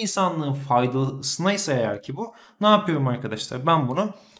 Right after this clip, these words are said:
e, teori veyahut da kanun olmasını sağlamış oluyorum. Hani çok güncel örnek olduğu için ben bu şekilde ne yapmış oldum?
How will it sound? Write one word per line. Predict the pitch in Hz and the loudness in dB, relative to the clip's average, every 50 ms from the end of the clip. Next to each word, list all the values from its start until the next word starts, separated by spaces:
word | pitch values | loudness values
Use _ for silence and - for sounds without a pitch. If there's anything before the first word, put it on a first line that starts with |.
| - - - - | -20 -20 -18 -10
e, | - - 135 127 123 117 117 - - | -4 -2 0 0 0 0 -2 -4 0
teori | - 190 185 175 165 156 | 2 4 4 6 4 4
veyahut | 156 165 156 131 - - - | 6 6 6 6 4 2 -4
da | 202 196 | -6 -6
kanun | - - 185 160 147 151 151 | 4 6 6 6 6 4 2
olmasını | 143 131 120 110 107 - - 175 196 196 190 - - - | 0 0 0 0 -4 -4 -2 -2 -2 -2 -2 -8 -14 -12
sağlamış | _ - - 185 165 151 135 139 139 - - - | _ 0 2 4 6 6 4 4 0 -2 -4 -4
oluyorum. | - 135 123 113 107 92 - - - - - - | -2 -2 -2 -2 -4 -6 -8 -14 -20 -20 -20 -8
Hani | - 170 175 180 | -6 -4 -4 -2
çok | - - 214 190 160 | 0 0 0 0 2
güncel | 180 185 185 180 196 185 | 2 2 4 6 6 6
örnek | 180 180 185 180 180 180 | 6 6 4 2 2 0
olduğu | 175 165 143 135 | -2 0 0 0
için | 135 - - 190 180 | -2 -2 -2 -2 0
ben | 165 165 180 175 | 0 -2 -2 -4
bu | |
şekilde | 160 - 143 - - - 135 | -4 -4 -6 -6 -4 -4 0
ne | 143 | 0
yapmış | 139 123 139 139 - - | 2 0 0 -4 -8 -8
oldum? | - 98 - 135 190 190 | -10 -10 -8 -10 -12 -14